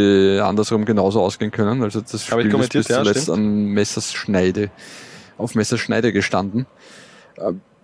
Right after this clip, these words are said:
Speaker 1: und das mit einem, mit einer Lieferinger Mannschaft, die,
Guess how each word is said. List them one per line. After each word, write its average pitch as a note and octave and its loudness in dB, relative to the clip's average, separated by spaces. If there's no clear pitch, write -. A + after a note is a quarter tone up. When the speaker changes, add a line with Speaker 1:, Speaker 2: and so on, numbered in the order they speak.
Speaker 1:
und C3+ -2
das A#2 0
mit B2+ 2
einem, A#2+ 2
mit B2 0
einer B2 2
Lieferinger B2+ 2
Mannschaft, A2 0
die, A#2 4